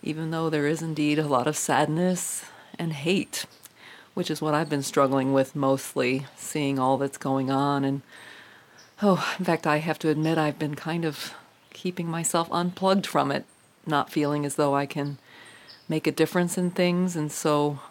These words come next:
I just choose not to listen to some of the news that brings my heart down, which may be putting my head in the sand, but I don't know. I don't know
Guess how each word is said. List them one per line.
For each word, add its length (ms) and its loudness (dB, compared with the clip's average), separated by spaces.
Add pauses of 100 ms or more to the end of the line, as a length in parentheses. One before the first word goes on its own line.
(360)
I 180 -6
just 340 -6 (260)
choose 320 0
not 220 0
to 100 -4
listen 300 -2
to 120 -6
some 220 -2
of 60 -8
the 160 -4 (500)
news 480 0
that 240 2 (300)
brings 320 -2
my 180 0
heart 380 0
down, 480 0 (680)
which 240 -2
may 160 4
be 280 2 (240)
putting 200 0
my 120 0
head 180 2
in 80 -2
the 80 0
sand, 500 2
but 160 2
I 140 4
don't 140 2
know. 300 0 (120)
I 100 -2
don't 160 -2
know 240 0